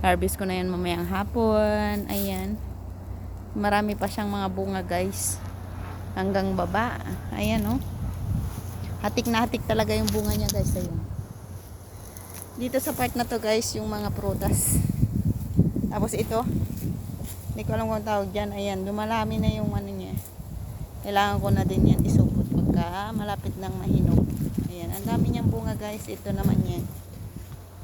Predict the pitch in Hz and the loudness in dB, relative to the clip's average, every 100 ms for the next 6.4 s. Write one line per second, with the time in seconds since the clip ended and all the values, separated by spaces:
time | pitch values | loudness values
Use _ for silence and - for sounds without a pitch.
0 | - - - - - - - - - - | -2 -2 -10 -10 -12 -12 -14 -14 -14 -14
1 | - - - - - 190 202 220 214 214 | -14 -12 -14 -14 -2 2 4 4 0 2
2 | 233 214 214 226 226 214 214 208 196 190 | 4 4 0 0 0 0 0 2 0 -2
3 | - 233 220 220 208 214 214 - - - | -4 -4 -2 2 2 0 -6 -8 -12 -12
4 | - - - - - - - - 190 190 | -14 -14 -12 -10 -10 -12 -10 -6 -2 2
5 | 202 214 220 226 226 226 240 202 214 208 | 4 6 6 6 4 4 2 2 -2 -2
6 | 196 196 - | 0 0 0